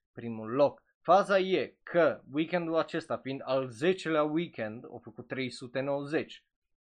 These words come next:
E posibil ca acest număr ori să scadă drastic, având în vedere Wonder Woman, având în vedere, um,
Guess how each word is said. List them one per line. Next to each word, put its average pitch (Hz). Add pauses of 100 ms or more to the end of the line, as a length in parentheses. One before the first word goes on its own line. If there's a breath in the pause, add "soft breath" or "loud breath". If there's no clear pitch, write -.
(160)
E 180
posibil 175 (220)
ca 123
acest 117
număr 123
ori 165
să 180
scadă 151
drastic, 131
având 113
în 110
vedere 110
Wonder 139
Woman, 151
având 110
în 110
vedere, 117 (420 soft breath)
um, 110